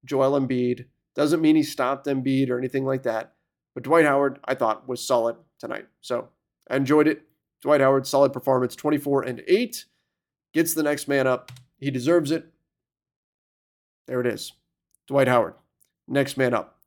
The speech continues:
for the Lakers tonight. Uh, Marlon Dillard should have played, uh, Gabriel a little bit more in the second half. Yeah,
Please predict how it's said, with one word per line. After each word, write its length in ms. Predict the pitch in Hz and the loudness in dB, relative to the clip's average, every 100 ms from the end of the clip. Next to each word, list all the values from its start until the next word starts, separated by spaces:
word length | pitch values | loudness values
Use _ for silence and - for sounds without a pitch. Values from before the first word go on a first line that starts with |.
| _ | _
for 340 | - 135 131 | -8 -2 -2
the 120 | 127 123 | -2 -2
Lakers 360 | 123 120 117 | -2 -4 -10
tonight. 400 | - 135 131 110 _ _ _ _ _ _ _ - - - - _ _ _ _ - | -4 0 0 -2 _ _ _ _ _ _ _ -20 -20 -20 -20 _ _ _ _ -2
Uh, 200 | 135 131 | 2 6
Marlon 360 | 165 208 190 | 8 8 6
Dillard 260 | 165 151 120 | 6 4 2
should 220 | - 220 | 0 0
have 180 | 262 - | 0 -4
played, 460 | - 165 156 127 _ _ | 0 2 2 -2 _ _
uh, 300 | 131 127 127 127 - | -2 0 0 -2 -4
Gabriel 600 | 147 151 151 131 120 - _ - | 2 4 4 0 0 -4 _ -6
a 60 | 135 | -4
little 220 | 135 151 | 0 0
bit 180 | 147 143 | 0 -2
more 300 | 127 127 127 | 0 0 0
in 260 | 143 127 | 0 0
the 100 | 139 | -2
second 520 | 143 - 110 113 113 - - | -4 -6 -6 -6 -10 -12 -4
half. 460 | 196 120 - - _ _ _ _ _ _ _ _ _ - | -2 -2 -8 -20 _ _ _ _ _ _ _ _ _ -6
Yeah, 300 | 240 139 | -2 -2